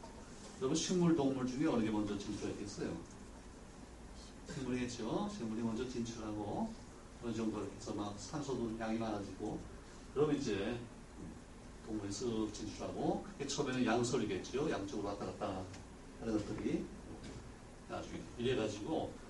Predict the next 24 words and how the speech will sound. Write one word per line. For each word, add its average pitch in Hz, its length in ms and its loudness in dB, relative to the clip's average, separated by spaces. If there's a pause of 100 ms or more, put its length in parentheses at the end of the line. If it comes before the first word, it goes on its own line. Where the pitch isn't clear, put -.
(260)
어, - 260 -4
그다음에 95 260 -4
이제 - 140 -6
공룡이 113 500 6
태어나고, 104 640 0 (580)
아까 - 140 -2
얘기한 92 240 -2
대로 160 340 4 (460)
사라지고, - 680 0 (420)
그다음에 165 200 -6 (100)
포유류가 131 420 8
득세하고, - 720 0 (300)
여기까지 - 260 -2
왔다. - 260 -6
그 - 60 0
말이에요. - 260 -2 (580)
그죠? - 340 0 (180)
네, 87 160 -4 (160)
이게 104 160 4
칠억 175 280 6
년 135 120 8
전 101 320 6 (380)
의미가 127 320 8
그거고. 95 500 4